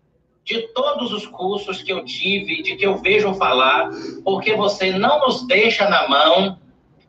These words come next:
você tira todas as nossas dúvidas lá no, na nossa,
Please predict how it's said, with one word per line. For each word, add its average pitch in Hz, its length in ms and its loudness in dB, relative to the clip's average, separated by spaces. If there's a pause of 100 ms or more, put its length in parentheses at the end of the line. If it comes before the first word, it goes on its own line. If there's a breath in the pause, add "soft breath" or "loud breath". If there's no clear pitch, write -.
você - 340 2
tira 208 460 4
todas 269 360 6
as 175 40 -4
nossas 220 460 6
dúvidas 185 540 0
lá 185 300 2
no, 175 240 0
na 170 300 0
nossa, 190 340 0